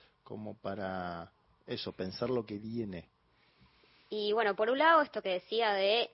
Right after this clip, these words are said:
Speaker 2: evitar ser, eh, de evitar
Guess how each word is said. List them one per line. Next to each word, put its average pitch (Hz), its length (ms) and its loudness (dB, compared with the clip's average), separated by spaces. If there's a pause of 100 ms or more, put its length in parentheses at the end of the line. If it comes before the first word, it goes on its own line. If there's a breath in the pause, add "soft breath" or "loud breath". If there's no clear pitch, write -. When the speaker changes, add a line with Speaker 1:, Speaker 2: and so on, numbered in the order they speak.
Speaker 2:
evitar 202 560 4
ser, 202 400 0 (100)
eh, 170 580 -8 (380)
de 180 160 -4
evitar 202 420 2